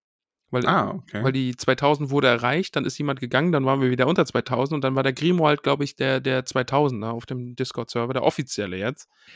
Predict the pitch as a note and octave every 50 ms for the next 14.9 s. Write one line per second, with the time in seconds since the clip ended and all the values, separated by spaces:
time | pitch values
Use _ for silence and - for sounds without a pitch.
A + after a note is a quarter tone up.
0 | - - _ _ - - D3 D3+ D#3 D#3+ D#3+ E3+ E3+ E3+ F3 F3+ F#3 F#3+ _ _
1 | _ _ _ _ _ _ _ _ _ - C3 E3+ E3+ D3 A#2 G2+ F2+ A2+ C3 C#3
2 | C#3+ C#3 B2+ - - D3 C#3+ - - B2+ B2 C3 E3+ G3 F3+ F#3 E3 - D3 -
3 | - - D#3 D3+ D3+ D3 D#3+ E3 E3 D3 C3+ C3+ - E3 D3 D3 D3 D3 D3 -
4 | D3+ D#3 E3 D#3+ - - C4+ - - - - C3+ A2 A2+ - - B2+ A#2 A2 A2+
5 | A2+ A2+ B2 D#3 G3 A3 G#3+ G3 F#3 F#3+ F#3+ F#3+ - F3+ D#3+ E3 D#3 C#3 - -
6 | F3 - - - B2+ B2 A#2 - - B2+ A2 - C3 B2 A#2 A2+ B2 D#3 F#3+ G#3+
7 | - D3 C#3 B2+ - C#3+ C#3+ D3 D3+ - - - - D3 D3 E3 E3+ - - -
8 | - D#3 E3 E3+ F3+ F3+ - - - - _ _ _ - - D#3 D#3+ - E3+ F3
9 | D#3+ F3+ F3+ F3 F3+ F#3 B3+ E4+ E4 A#3 B2+ B2+ A#2 A2+ G#2+ F#2+ G#2 G2 G2 F#2
10 | - C#3+ F#3+ - _ _ _ _ _ _ _ _ - - - D#3+ - C#3+ C3+ -
11 | C3+ C3 B2+ B2+ - - F#3+ G3+ G3+ G3 F#3+ F3 E3+ D3 C3+ B2 B2 - - E3
12 | E3+ - - - C3 C3 C3+ B2+ A2+ A#2 A2+ - - F3 F3 - - A#2 A#2 A#2
13 | A#2 A2+ A#2+ A#2 C#3+ E3+ F3+ _ - - _ _ _ _ _ _ _ _ - D3+
14 | D3 D3 D3+ D#3+ E3 E3+ - - - D3 D3 D3 D3+ D3+ D3+ D3 D3+